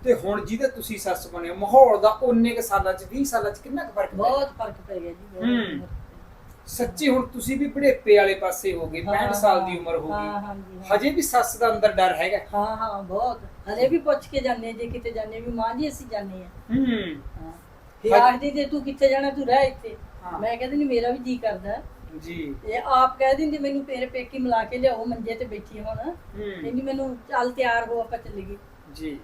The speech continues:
Speaker 2: ਮੈਂ ਕਿਹਾ, "ਨਹੀਂ ਹੁਣ ਜਾਈਦਾ ਆਪਾਂ ਤੋਂ।
Speaker 1: ਹੂੰ।
Speaker 2: ਵਿਰਧ ਹੋ ਗਈ ਤੂੰ।"
Speaker 1: ਜੀ।
Speaker 2: ਹਾਂ।
Speaker 1: ਇੱਕ ਆਪਾਂ ਕੈਮਰਾ ਆਫ ਰਿਕਾਰਡ ਗੱਲ ਕਰ ਰਹੇ ਸੀ,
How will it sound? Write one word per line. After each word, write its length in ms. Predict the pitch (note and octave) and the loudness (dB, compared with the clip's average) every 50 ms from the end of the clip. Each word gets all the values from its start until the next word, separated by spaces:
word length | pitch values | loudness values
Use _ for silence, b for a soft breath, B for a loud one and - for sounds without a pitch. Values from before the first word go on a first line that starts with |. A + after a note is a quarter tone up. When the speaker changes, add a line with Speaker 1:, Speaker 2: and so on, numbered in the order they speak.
| - - - - | -18 -20 -20 -16
Speaker 2:
ਮੈਂ 180 | G3+ G#3+ A3 G#3+ | -14 -14 -12 -8
ਕਿਹਾ, 360 | A3+ B3+ B3 B3 A#3 B3+ - G#3+ | -4 -2 -2 0 -2 -4 -6 -6
"ਨਹੀਂ 200 | G3 A3 C4 C#4+ | -6 -4 -2 -2
ਹੁਣ 160 | C4 B3 A3+ G#3+ | -2 -2 -4 -6
ਜਾਈਦਾ 380 | G3+ G3+ G3 F#3+ F#3 F3+ F#3 | -4 -4 -4 -4 -4 -6 -8
ਆਪਾਂ 220 | F#3 - - G3 F3+ | -10 -10 -14 -18 -18
ਤੋਂ। 140 | - F#3 - - - - - - - - F#3 | -18 -20 -20 -20 -20 -20 -20 -20 -20 -16 -14
Speaker 1:
ਹੂੰ। 280 | G3 G3 F#3 E3 D#3 F#3+ | -12 -8 -8 -6 -4 -4
Speaker 2:
ਵਿਰਧ 260 | G3+ G#3 G#3+ A3 B3+ | -4 -4 -4 -6 -8
ਹੋ 160 | B3 A3 G3+ | -6 -6 -6
ਗਈ 100 | F#3+ F#3+ | -6 -8
ਤੂੰ।" 240 | F3+ - F#3 F3+ F#3 G3 - - - - - - - C#3+ | -12 -12 -16 -16 -16 -18 -20 -20 -20 -20 -20 -18 -16 -12
Speaker 1:
ਜੀ। 260 | D3 D#3+ D3+ C3+ - - - G3 | -10 -8 -8 -8 -10 -10 -12 -12
Speaker 2:
ਹਾਂ। 160 | F#3+ F3+ F3+ - - - - - - - - - B3 | -12 -12 -14 -16 -18 -20 -20 -20 -20 -20 -14 -4 -2
Speaker 1:
ਇੱਕ 240 | B3+ B3+ - - | -2 -2 4 4
ਆਪਾਂ 440 | B3+ B3+ B3+ A#3+ A#3 A3+ - A#3+ A#3 | 6 6 6 6 4 2 4 2 0
ਕੈਮਰਾ 460 | - - A3 G#3+ G3+ G3 G3 G#3 G3+ | 2 4 6 6 6 6 6 6 6
ਆਫ 200 | G3+ G3+ G3 G3 | 6 6 4 2
ਰਿਕਾਰਡ 460 | F#3+ G3 F#3+ - F3+ F3+ F3 F3 E3+ F3 | -2 -4 0 2 2 2 2 2 0 0
ਗੱਲ 180 | E3+ E3 D#3+ | -2 -2 -2
ਕਰ 240 | D3 E3 D#3+ D#3+ D#3+ | -4 -4 -6 -6 -4
ਰਹੇ 180 | D#3+ F3 F#3 - | -6 -6 -8 -8
ਸੀ, 200 | - E3 E3+ | -8 -12 -14